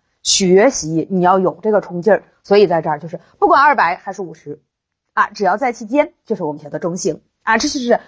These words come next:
立方米每小时啊。再强调一下，二百五哈，不是你认知到的二百五，不是你认知的二百五，它是有二百和五十来去组成的啊，这样就明确了。好，这就是我们所提到的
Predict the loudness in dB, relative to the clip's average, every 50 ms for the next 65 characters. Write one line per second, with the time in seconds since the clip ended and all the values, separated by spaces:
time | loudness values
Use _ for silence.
0 | _ 2 4 4 4 4 2 0 0 -2 -4 -4 -6 -6 -4 -2 -2 -4 -4 -4
1 | -2 -2 0 2 2 4 4 4 2 2 0 -2 -2 -4 -4 -4 -4 -4 -2 0
2 | -2 -2 -2 -4 _ _ _ -2 0 2 4 4 4 4 4 6 6 6 6 6
3 | 4 2 2 -2 _ _ _ _ _ _ _ _ _ _ _ _ _ _ _ _
4 | 2 2 2 2 2 0 -2 -2 -2 -2 0 0 2 2 4 2 2 0 -2 -4
5 | 0 2 2 4 4 2 0 2 2 2 2 2 0 -2 -4 -4 -6 -8 -10 -14
6 | -16 _ _ _ _ _ _ -4 -2 -2 -2 -2 -4 -4 -4 -2 -2 -2 0 2
7 | 0 0 2 0 0 2 2 0 -2 -2 -4 -8 _ _ _ -2 -2 0 0 2
8 | 2 0 0 -2 -6 _ _ 0 2 4 4 2 0 -4 -8 -12 -12 -16 -20 _
9 | _ _ -6 -4 -4 -4 -6 -8 -12 -10 -10 -12 -14 -18 -16 -12 -10 -10 -10 -10
10 | _ -12 -12 -12 -12 -16 -20 -20 -20 -20 -20 -20 _ _ _ _ _ _ _ _
11 | _ _ _ _ _ _ _ -18 -16 -16 -16 -16 -18 -18 -20 -16 -14 -12 -12 -12
12 | -12 -14 _ _ _ _ 0 0 0 0 -2 -4 -2 -2 -2 -2 -2 -4 -4 -4
13 | -4 -6 -6 -4 -2 0 2 2 2 0